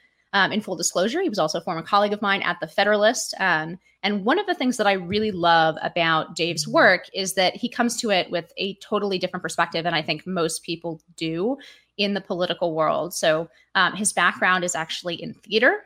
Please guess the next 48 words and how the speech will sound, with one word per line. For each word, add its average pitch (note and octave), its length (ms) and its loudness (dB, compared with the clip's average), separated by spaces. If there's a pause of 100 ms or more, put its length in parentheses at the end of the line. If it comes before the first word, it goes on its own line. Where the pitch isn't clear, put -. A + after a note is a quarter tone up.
(140)
um, F3 300 2
and E3+ 140 -6
he, F3 80 -6
he's F3 260 -10
an E3+ 160 -6
actor, F#3 560 0 (320)
uh, F3+ 180 2
which - 600 -2
is F#3 460 -4
very B3+ 200 6
different G3+ 300 2
than F3+ 220 2
most G3 200 0
people, G#3 160 -2
I F#3+ 60 2
think, E3+ 140 -4
in E3 80 -8
politics, F3 480 2
with - 100 -8
a - 80 -14
poli-sci F3 400 4
background, E3 600 4
or D#3+ 60 2
they're, D#3+ 220 -2
they're F3+ 140 -2
the F3 100 -4
kind F#3 180 0
of E3 140 -2
class - 320 2
president F3 480 -2
types. - 500 0
Um, E3 300 0
Dave F3+ 240 0
has F#3 160 -2
a E3+ 60 -6
totally A#3 400 0
different F3+ 260 -4
background, E3+ 320 0
and E3 100 -4
I E3 40 -6
think F3+ 180 -8
that E3 160 2
really F3 300 0 (280)
comes G#3 300 -2
through F#3+ 480 -4
in F3+ 140 -6
his F#3 160 -8
work. E3 400 -2